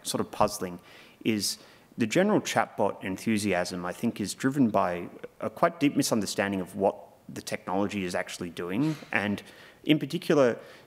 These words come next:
um, people act as though the primary task is in understanding the message, when there's,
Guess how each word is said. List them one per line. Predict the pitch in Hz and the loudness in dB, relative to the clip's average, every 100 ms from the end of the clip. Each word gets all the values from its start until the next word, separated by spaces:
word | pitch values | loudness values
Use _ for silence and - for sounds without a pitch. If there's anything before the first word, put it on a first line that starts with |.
| _ _ - - _ 123 | _ _ -20 -20 _ 0
um, | 107 98 - - | 2 0 -4 0
people | 190 190 151 | 2 6 6
act | 156 - | 4 0
as | 120 - | 0 4
though | 113 107 104 - - _ - | 6 6 4 -2 -14 _ -2
the | 110 | -2
primary | - 147 143 110 | 2 2 4 2
task | - 104 - | 2 2 2
is | 101 110 | -2 0
in | |
understanding | 98 101 - 101 98 95 | 0 0 0 0 0 -2
the | |
message, | 98 104 - - - - - | 0 -2 -4 -10 -12 -14 -12
when | - 104 107 104 - | -2 2 2 0 -2
there's, | - 104 - | 0 2 2